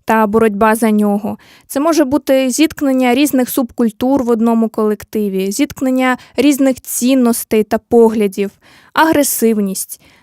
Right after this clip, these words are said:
наявність у одного з дітей явних фізичних вад або яскравої зовнішності, або певного стилю одягу.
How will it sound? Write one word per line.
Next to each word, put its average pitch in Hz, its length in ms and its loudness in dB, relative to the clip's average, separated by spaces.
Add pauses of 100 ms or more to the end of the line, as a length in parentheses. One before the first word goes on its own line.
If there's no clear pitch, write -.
(100)
наявність 277 640 0
у 254 60 0
одного 262 460 2
з 233 40 0
дітей 254 480 0
явних 247 560 0 (180)
фізичних 247 680 -2
вад 220 460 0
або 226 220 2
яскравої 254 640 2
зовнішності, 220 1040 0 (320)
або 269 440 4
певного 277 600 2
стилю 262 480 0
одягу. 214 540 0